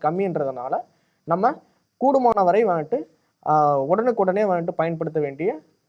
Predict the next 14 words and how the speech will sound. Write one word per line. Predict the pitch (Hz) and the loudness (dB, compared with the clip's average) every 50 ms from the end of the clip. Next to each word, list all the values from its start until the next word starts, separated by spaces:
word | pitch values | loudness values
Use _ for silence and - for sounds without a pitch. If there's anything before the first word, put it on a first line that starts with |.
| _ - | _ -6
ஆ, | 143 143 143 135 135 131 127 123 123 | -4 -2 -2 0 -2 -2 -4 -4 -6
சிக்கலும் | 123 - - 196 180 - 220 208 202 190 | -8 -8 -8 -10 0 2 4 4 4 4
இருக்கு. | 160 147 139 - 190 277 - - _ _ _ _ | 2 0 -2 -4 -6 -6 -8 -12 _ _ _ _
So, | _ - 196 190 165 156 165 | _ 4 6 6 6 6 6
அதுக்கேத்த | 185 220 214 233 240 226 233 226 | 4 2 4 4 2 4 4 2
மாதிரி | 208 196 208 240 262 240 | 2 4 4 4 2 2
வந்துட்டு | 208 196 196 185 233 | 0 0 0 0 -2
நீங்க | 208 190 180 165 156 151 - - - 196 | -2 -2 -2 0 -2 -2 -2 -4 -6 0
திட்டமிடலோட | 185 233 233 226 196 190 170 165 160 156 160 - - - _ _ _ _ _ _ _ | 2 2 2 4 2 2 4 4 4 4 2 0 0 -4 _ _ _ _ _ _ _
இந்த | - 185 190 190 170 180 | -4 0 2 2 2 4
காளான் | - 180 208 226 240 233 226 | 4 6 6 8 6 6 6
வளர்ப்பு | 208 196 185 175 160 - 165 | 4 2 2 2 2 -2 -6
செய்யறது | 151 175 165 170 170 160 160 147 143 139 | -6 -2 0 0 0 0 0 -2 -2 -2
மூலமா | 139 131 139 165 220 269 | -4 -2 -2 -4 -6 -6